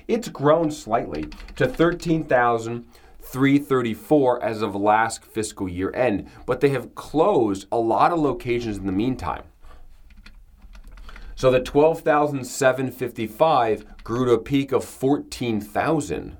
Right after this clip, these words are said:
fourteen thousand three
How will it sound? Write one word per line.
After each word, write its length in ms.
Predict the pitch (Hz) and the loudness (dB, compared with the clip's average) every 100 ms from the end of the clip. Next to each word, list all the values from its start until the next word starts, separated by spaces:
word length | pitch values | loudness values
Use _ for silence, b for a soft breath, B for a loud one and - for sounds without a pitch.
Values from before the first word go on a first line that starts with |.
| _ | _
fourteen 520 | - 139 147 151 131 | -2 2 2 -2 -4
thousand 500 | 120 104 139 90 69 - b b b b b b - | -2 -4 -4 -8 -12 -18 b b b b b b -10
three 460 | 113 131 127 - | -2 -2 -2 -4